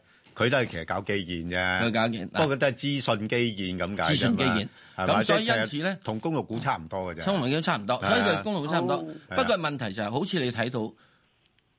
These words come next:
Speaker 2: 喺以前第一次四萬億嘅時候，你就要買隻九四一，
Speaker 1: 係。
Speaker 2: 唔係，九一四。
Speaker 1: 九一四，係。
Speaker 2: 安徽海螺。
Speaker 1: 係啦，啲水泥係咁用。
Speaker 2: 即係到現在呢，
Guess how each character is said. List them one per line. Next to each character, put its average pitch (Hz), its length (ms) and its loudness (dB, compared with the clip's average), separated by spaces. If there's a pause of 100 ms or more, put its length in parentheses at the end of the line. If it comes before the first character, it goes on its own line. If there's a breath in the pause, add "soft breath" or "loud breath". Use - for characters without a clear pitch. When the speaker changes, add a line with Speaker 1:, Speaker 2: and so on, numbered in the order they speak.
(100)
Speaker 2:
喺 147 100 2
以 160 360 0
前 104 280 0
第 - 220 0
一 196 60 2
次 131 360 -2
四 127 200 2
萬 104 220 2
億 147 100 -2
嘅 123 100 0
時 92 180 -4
候， 117 140 -4
你 123 100 0
就 123 100 2
要 113 60 2
買 107 160 0
隻 110 120 -4
九 92 300 -4
四 110 200 -2
一， 101 140 0
Speaker 1:
係。 113 80 -2 (600)
Speaker 2:
唔 147 60 -4
係， 143 100 2
九 160 200 2
一 196 80 2
四。 165 140 -2
Speaker 1:
九 117 300 -6
一 - 40 -12
四， - 120 -20 (260)
係。 82 140 -10 (320)
Speaker 2:
安 240 120 0
徽 175 120 4
海 131 140 2
螺。 135 160 2
Speaker 1:
係 90 100 -2
啦， 90 200 -2
啲 131 120 0
水 143 180 4
泥 123 60 2
係 92 260 -2
咁 104 120 -6
用。 95 160 -4
Speaker 2:
即 - 100 2
係 285 80 4
到 247 120 0
現 190 200 2
在 190 280 2
呢， - 60 -14